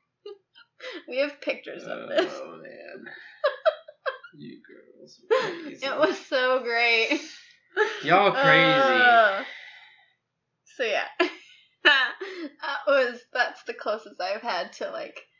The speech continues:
Speaker 1: an actual challenge for the challenge, but we didn't actually participate <laughs> in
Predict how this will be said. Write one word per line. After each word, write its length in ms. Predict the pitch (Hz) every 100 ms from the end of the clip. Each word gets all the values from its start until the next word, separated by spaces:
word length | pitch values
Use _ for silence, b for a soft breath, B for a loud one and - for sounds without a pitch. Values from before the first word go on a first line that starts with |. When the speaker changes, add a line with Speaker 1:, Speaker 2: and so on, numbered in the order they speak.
| _ _ _
Speaker 1:
an 120 | 226 220
actual 600 | 208 208 214 - 240 220
challenge 600 | 254 214 185 185 180 -
for 260 | 240 196 180
the 100 | 175
challenge, 640 | - 190 175 175 175 220
but 140 | - 127
we 100 | 202
didn't 160 | 131 123
actually 380 | 170 - - -
participate 500 | - - - 370
<laughs> 20 |
in 60 | -